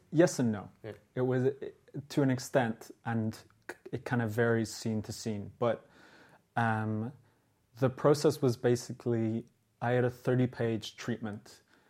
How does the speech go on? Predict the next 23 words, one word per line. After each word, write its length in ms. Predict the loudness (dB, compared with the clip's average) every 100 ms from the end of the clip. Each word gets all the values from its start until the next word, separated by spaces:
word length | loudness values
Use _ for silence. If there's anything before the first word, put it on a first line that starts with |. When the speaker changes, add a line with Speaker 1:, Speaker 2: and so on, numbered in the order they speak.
| _
Speaker 1:
sort 200 | -8 -4
of 140 | -4 0
detailing 500 | -2 0 -2 0 -2
each 160 | -4 -6
scene, 480 | -6 -4 -4 -6 -6
but 140 | -6
without 400 | -6 -4 -4 -6 -12 -10
most 240 | -8 -8
of 60 | -8
the 100 | -8
dialogue. 600 | -6 -8 -8 -10 -12 -18 _ -16
Speaker 2:
Mm-hmm. 180 | -12 -12 -14 _ -10
Speaker 1:
Uh, 440 | -6 -4 -4 -6 -8 _ _ _ _ _ -10
we 720 | -2 0 2 2 0 -2 -6 -10
went 320 | -6 -4 -2 -2
into 220 | -4 -6
pre-production 840 | -2 -4 -2 -6 -6 -8 -10 -10 -10
just 240 | -10 -8 -8
with 120 | -6
that 320 | -6 -8 -14
treatment. 520 | -8 -8 -8 -12 -16 _ _ _ -8
And 200 | -6 -4
then 360 | -4 -4 -6